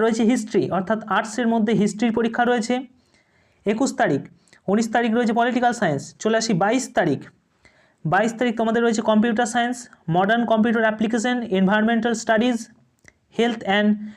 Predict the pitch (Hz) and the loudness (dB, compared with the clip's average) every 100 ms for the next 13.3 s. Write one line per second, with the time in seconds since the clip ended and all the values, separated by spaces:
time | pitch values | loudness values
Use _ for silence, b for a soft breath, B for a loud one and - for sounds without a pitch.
0 | B - 214 226 233 233 208 220 247 240 | B -4 -2 0 0 2 2 2 0 -2
1 | 247 208 196 220 233 247 - - _ _ | -2 2 2 2 2 -2 -8 -20 _ _
2 | 143 175 202 - 233 220 165 - - 202 | -4 -2 -2 0 2 2 0 -6 -6 -2
3 | 214 226 233 233 233 233 247 233 233 214 | 0 0 0 0 -2 -2 -2 0 0 0
4 | 220 247 190 131 - b b b b b | 0 0 0 -2 -6 b b b b b
5 | b b b - 240 262 - 254 247 233 | b b b -2 2 2 0 0 0 0
6 | 214 214 226 233 262 240 233 233 226 294 | 0 0 0 -2 -2 -2 0 -2 0 0
7 | 254 254 254 277 269 _ 208 196 226 - | 2 2 0 -4 -6 _ 0 2 0 0
8 | 247 262 - _ _ _ _ - 196 208 | 0 0 -4 _ _ _ _ 0 2 2
9 | 214 160 233 269 269 - 208 208 208 226 | 2 2 0 0 -2 -2 0 0 2 0
10 | 226 247 233 247 254 b b b b b | 0 0 2 0 -2 b b b b b
11 | - 214 208 226 233 240 226 233 240 240 | -2 0 2 0 0 0 2 2 0 -6
12 | B B - 220 220 254 240 214 208 208 | B B -2 0 2 0 0 0 2 2
13 | 233 269 | 0 -2